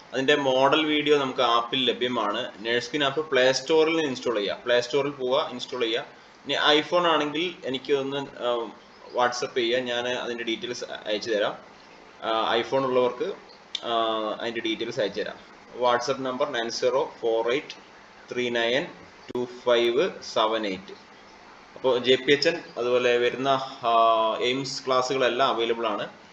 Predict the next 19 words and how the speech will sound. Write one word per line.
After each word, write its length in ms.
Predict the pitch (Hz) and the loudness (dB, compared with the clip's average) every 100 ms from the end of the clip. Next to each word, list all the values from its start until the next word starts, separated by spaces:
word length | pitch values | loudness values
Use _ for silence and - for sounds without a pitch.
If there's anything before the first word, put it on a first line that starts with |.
| - - - | -20 -12 -2
വരുന്ന 220 | 127 143 | 0 2
ഡി 180 | 143 135 | 2 4
എം 260 | 139 143 151 | 4 4 2
ഇ, 140 | 139 | 0
ഡി 120 | 131 | 4
എച്ച് 160 | 139 143 | 4 4
എസ് 80 | 143 | 0
സ്റ്റാഫ് 360 | 135 123 - | 4 4 2
നഴ്സിന് 320 | 135 131 143 | -4 -4 -4
ഇപ്പോൾ 320 | 151 - 147 147 | -4 0 0 2
തന്നെ 140 | 147 147 | 2 2
പഠിച്ചു 360 | 143 117 117 | 0 0 0
തുടങ്ങാവുന്നതാണ്. 600 | 135 117 117 117 127 113 123 | -2 0 0 0 0 -2 -6
അപ്പോ 280 | - 120 | -6 -4
അതിന്റെ 320 | 117 113 123 - - | -4 -2 -2 -4 -8
ഡീറ്റെയിൽസ് 380 | 113 113 117 120 | -6 -4 -6 -6
ഞാൻ 320 | 113 127 185 - - - 120 | -8 -8 -10 -14 -20 -8 -2
പറഞ്ഞു 220 | 113 113 | 0 0
തരാം. 180 | 92 | -4